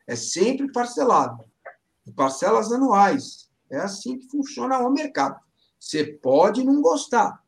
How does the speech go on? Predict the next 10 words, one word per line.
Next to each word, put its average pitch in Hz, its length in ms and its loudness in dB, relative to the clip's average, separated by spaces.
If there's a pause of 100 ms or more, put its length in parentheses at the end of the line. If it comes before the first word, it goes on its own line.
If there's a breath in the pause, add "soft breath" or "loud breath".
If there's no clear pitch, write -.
você 160 240 -8
pode 160 440 -4
ficar 277 380 -6
puto. 220 440 -4 (420)
Tem 123 160 -8
direito. 190 760 4
Fique - 420 -10
aí 294 180 4
à 285 60 0
vontade, 180 640 -2